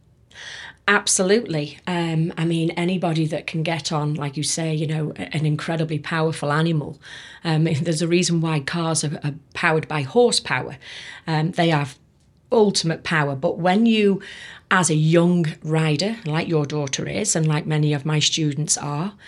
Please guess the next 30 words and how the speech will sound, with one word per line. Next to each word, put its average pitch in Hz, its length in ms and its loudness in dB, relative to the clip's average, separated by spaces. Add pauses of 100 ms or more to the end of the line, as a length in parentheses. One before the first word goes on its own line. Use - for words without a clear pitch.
(280)
uh, 156 60 0
it's 147 200 -2
where 151 140 0
we 143 100 0
all 175 220 4
begin. 156 520 0 (300)
But - 160 -2
when 196 300 2
you 226 260 2
are 170 240 -2
on 165 240 0
this 160 220 0
very 170 320 -2
powerful 160 580 0
animal 160 560 0 (300)
and 185 180 6
you 214 140 6
realise 185 500 4
it's - 220 -2
not 190 240 0
just - 340 -2
your 160 160 0
hands 156 460 -2
and 160 100 0
it's 156 140 -4
not 165 240 -2
just - 340 -4
your 151 200 2
legs, 156 540 -2
it's - 360 -2